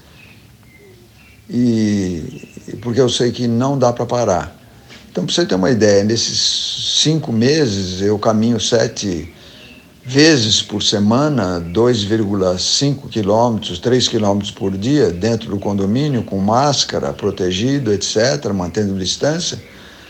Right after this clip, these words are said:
Então, eu já andei mais ou menos duzentos e cinquenta, trezentos quilômetros nesses cinco meses. Daria pra ter <laughs> chegado em Ilhabela a pé. <laughs>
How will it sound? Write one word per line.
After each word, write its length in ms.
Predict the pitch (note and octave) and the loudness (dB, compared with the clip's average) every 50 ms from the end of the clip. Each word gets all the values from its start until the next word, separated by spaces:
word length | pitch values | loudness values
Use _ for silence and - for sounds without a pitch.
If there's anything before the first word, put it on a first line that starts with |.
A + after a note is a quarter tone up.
| - - - - - - - - | -20 -20 -20 -20 -20 -20 -14 -10
Então, 480 | E3 G#2+ G#2 - C#3 C#3+ D#3 E3 E3+ E3+ | -10 -4 0 2 4 4 4 2 2 0
eu 60 | D#3+ | 0
já 160 | C#3+ D#3 D#3+ | 0 0 0
andei 800 | D#3+ D#3+ D#3 D3 C3+ C#3+ C#3+ D3 D#3 D#3 D#3+ D#3+ D#3 D3+ D3 C3 A#2+ A2+ A2+ A2 A2 G#2+ G#2+ G#2 G2 | 0 0 0 2 2 4 4 4 2 2 2 0 0 0 -2 -2 -4 -4 -4 -4 -2 -2 -2 -2 -2
mais 340 | A2 B2 C#3 D3 D#3+ D#3 D#3+ | -2 -2 0 0 0 2 2
ou 60 | D3 | 2
menos 540 | C3+ C3+ C#3+ D3+ E3 F3+ F3 D#3+ C#3+ D3 A#2+ | 2 2 2 2 0 0 -2 -2 -4 -4 -4
duzentos 460 | A2+ A2+ A#2+ A#2 B2 C#3 C3+ - - | -4 -2 -2 0 0 0 0 0 0
e 20 | |
cinquenta, 420 | C3+ B2 G#2 A2+ C3 C3 C3 D3 B2 | 0 0 0 -2 -2 0 0 0 2
trezentos 460 | C#3 C3 B2+ A2+ B2+ C3+ B2+ - - | 2 2 0 0 -2 -2 -2 -4 -4
quilômetros 920 | - D3 C3 B2+ A#2+ A#2 A2 A2 G#2 G2+ - E2+ E2+ E2+ - - - - - - - - - - - | -4 -2 0 2 2 2 2 0 -2 -4 -6 -8 -6 -6 -6 -6 -6 -8 -14 -20 -20 -20 -16 -6 -2
nesses 400 | G#2+ A2+ A2+ G#2+ - - G#2 G2 | 0 2 2 2 0 0 0 0
cinco 340 | - - B2+ B2 A2+ - B2 | 2 2 2 2 2 2 2
meses. 720 | A#2+ A2+ A2+ A2 G2+ G2+ G2 F#2 - E2 D#2 - - - - - - - | 2 4 4 4 4 4 2 0 -4 -6 -6 -8 -8 -10 -12 -16 -14 -4
Daria 300 | - G#2 G#2+ A2+ C#3 D3 | 0 0 2 4 2 2
pra 100 | - - | 2 0
ter 140 | - - - | 2 2 4
<laughs> 0 | |
chegado 560 | - - - - A2+ A#2 B2+ C3 B2+ B2+ B2 | 4 4 4 4 4 6 6 6 6 6 4
em 140 | C#3+ C#3 C#3 | 2 2 2
Ilhabela 640 | C#3 C#3+ C#3+ - D3 C3 B2+ A#2+ A#2 A2+ A2+ A2+ A2+ | 2 0 0 0 2 4 6 6 6 6 6 4 2
a 40 | - | 0
pé. 360 | - - G#2 F2 - - - - - - A#2 - - - - | 0 0 0 0 0 0 -4 -8 -8 -6 -6 -4 -4 -6 -12
<laughs> 60 | - | -12